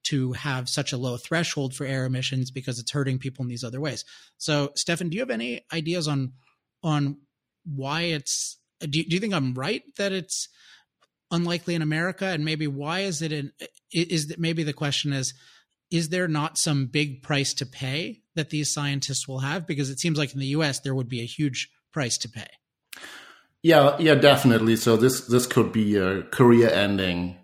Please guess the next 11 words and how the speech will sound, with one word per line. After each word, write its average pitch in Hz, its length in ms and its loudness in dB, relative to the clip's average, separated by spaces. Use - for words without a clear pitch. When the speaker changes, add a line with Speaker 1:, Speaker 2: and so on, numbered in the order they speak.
Speaker 2:
you 107 80 -2
know, 101 160 2
depending 101 420 2
on 95 100 -2
it, 92 100 -6
how, 87 260 -6
how 104 180 -4
it 98 120 -6
plays 95 280 -4
out. 101 280 0
So 98 220 -4